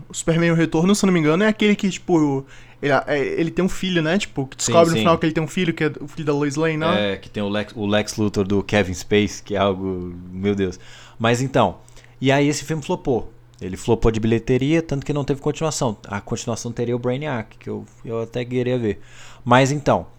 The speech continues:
Speaker 2: não deu certo. E aí tivemos o quê? O Batman do Nolan.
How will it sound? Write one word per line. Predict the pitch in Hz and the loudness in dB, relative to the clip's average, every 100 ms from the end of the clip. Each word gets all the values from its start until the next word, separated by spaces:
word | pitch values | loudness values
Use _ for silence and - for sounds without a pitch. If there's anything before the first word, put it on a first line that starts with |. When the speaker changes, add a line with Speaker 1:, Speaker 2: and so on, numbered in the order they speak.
| - - - - | -20 -20 -16 2
Speaker 2:
não | 131 | 4
deu | 151 170 | 4 4
certo. | 131 104 - - - - - | 2 -2 -6 -20 -20 -20 -4
E | 117 | 2
aí | 120 | 2
tivemos | 127 135 135 139 | 2 2 2 0
o | |
quê? | 139 107 82 85 | -2 -4 -6 -8
O | 104 | -6
Batman | 98 104 104 113 | 4 4 4 -2
do | 120 | -2
Nolan. | 143 101 87 | 0 0 -2